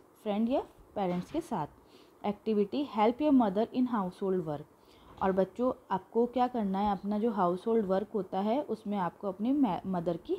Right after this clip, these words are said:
हेल्प करनी है। इस तरह से बच्चों आप सभी अपनी worksheet को complete करेंगे।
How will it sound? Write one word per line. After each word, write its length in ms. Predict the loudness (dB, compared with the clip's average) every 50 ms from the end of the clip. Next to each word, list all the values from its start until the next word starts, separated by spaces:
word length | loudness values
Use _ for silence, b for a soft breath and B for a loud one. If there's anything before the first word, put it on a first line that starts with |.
| -4 -2
हेल्प 220 | -2 -2 -2 -2 -6
करनी 260 | -8 -6 -6 -4 -4 -6
है। 80 | -6 -6
इस 160 | -8 -10 -8 -8
तरह 160 | -6 -6 -6
से 140 | -4 -4 -4
बच्चों 280 | -4 -4 -4 -4 -6
आप 60 | -6
सभी 260 | -4 -4 -4 -2 -2 -2
अपनी 280 | -2 0 -2 -2 -2 -4 b b b b b b b b b b -2 0
worksheet 400 | 0 0 0 -4 -6 -6 -6 -6
को 100 | -10 -6
complete 520 | -4 -4 -4 -4 -4 -2 -4 -4 -4 -4
करेंगे। 460 | _ -6 -4 -4 -4 -6 -6 -8 -10